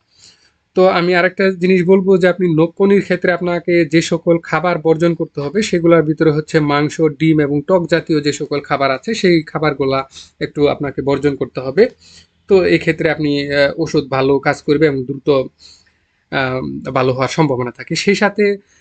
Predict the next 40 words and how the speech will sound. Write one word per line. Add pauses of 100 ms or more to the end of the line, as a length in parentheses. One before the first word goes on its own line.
(140)
আপনি
যদি
দেখেন
যে
আনুষঙ্গিক (100)
বা
পথ্য
হিসেবে
আক্রান্ত
স্থানে
যদি
আপনি
গরম
জল
পরিষ্কার
করে (580)
ক্যালেন্ডুলা
মাদার
যেটা
আমরা
বলি (380)
অথবা
ইচিনিশিয়া
মাদার
দুটো
একত্রিত
মিশ্রিত
করে
আপনি
গরম
জলে
পরিষ্কার
করে
সেই
নখকনিতে
যদি
আপনি
ব্যবহার
করতে
দেন,